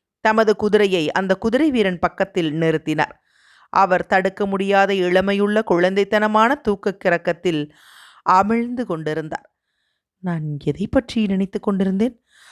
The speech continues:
நான் மறந்துவிடக்கூடாது. நான் சக்கரவர்த்தியிடம் எப்படி பேசப் போகிறேன்? இல்லை, இல்லை, அதுவல்ல.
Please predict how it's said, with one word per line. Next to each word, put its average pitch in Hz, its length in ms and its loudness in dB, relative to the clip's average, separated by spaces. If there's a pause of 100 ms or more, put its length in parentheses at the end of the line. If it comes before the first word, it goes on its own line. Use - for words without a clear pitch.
(200)
நான் 160 380 0
மறந்துவிடக்கூடாது. 185 800 2 (460)
நான் 202 480 0
சக்கரவர்த்தியிடம் 226 760 0 (120)
எப்படி 190 220 -2
பேசப் 226 300 0
போகிறேன்? 233 480 -2 (440)
இல்லை, 294 220 4
இல்லை, 254 220 2 (360)
அதுவல்ல. 226 500 0